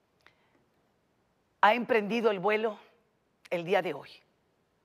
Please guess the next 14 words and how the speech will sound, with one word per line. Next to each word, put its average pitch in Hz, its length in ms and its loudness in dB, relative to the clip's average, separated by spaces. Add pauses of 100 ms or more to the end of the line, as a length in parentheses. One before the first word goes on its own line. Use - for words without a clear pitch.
(360)
rodeado 254 680 2
de 240 160 0
todo 277 420 2
el 254 120 0
amor, 202 340 -2 (440)
respeto 220 680 -2
y 190 140 -4
oraciones 226 760 -4 (360)
de 202 200 -2
toda 247 380 2
su - 160 -2
hermosísima 180 760 -6
familia. 156 500 -8 (2000)
Agradecemos 214 920 0